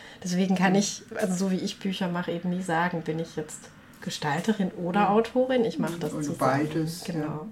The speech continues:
Speaker 2: ja, ja. Buch als Gesamtkunstwerk oder als
Speaker 1: Genau.
Speaker 2: ja.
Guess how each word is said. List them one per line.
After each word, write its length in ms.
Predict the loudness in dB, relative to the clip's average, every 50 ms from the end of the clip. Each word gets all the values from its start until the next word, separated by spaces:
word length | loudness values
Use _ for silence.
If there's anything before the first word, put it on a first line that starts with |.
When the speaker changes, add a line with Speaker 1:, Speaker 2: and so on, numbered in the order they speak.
| -6
Speaker 2:
ja, 380 | -6 -6 -6 -6 -8 -8 -4 -2
ja. 100 | -2 -2 -4 -8 -16 -20 -20 -20 -20 -20 -20 -18 -14 -14 -14 -14 -14 -2
Buch 260 | -2 0 0 0 -4
als 280 | -4 -4 -4 -4 -4 -4
Gesamtkunstwerk 1160 | -4 -4 -2 -4 -4 -4 -6 -6 -8 -8 -6 -6 -6 -8 -10 -6 -4 -4 -2 -4 -4 -8 -10 -14
oder 220 | -12 -10 -8 -8 -8
als 160 | -6 -4 0
Speaker 1:
Genau. 440 | 2 2 4 2 2 0 0 -2 -2 -2
Speaker 2:
ja. 120 | -2 -4